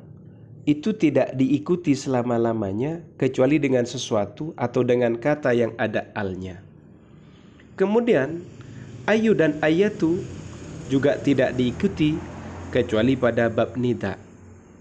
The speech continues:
kecuali pada kata yang ada alnya sebagaimana yang telah dicontohkan.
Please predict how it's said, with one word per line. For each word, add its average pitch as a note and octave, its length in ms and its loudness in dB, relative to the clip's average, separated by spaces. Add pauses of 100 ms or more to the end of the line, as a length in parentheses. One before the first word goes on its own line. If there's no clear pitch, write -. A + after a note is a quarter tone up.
(200)
kecuali B2 640 0
pada A#2 400 0
kata C3 400 0
yang A2+ 240 2
ada G#2 320 -4
alnya A#2+ 560 -4
sebagaimana A2+ 720 0
yang G#2+ 80 -2
telah G#2+ 240 -6
dicontohkan. G2 720 -10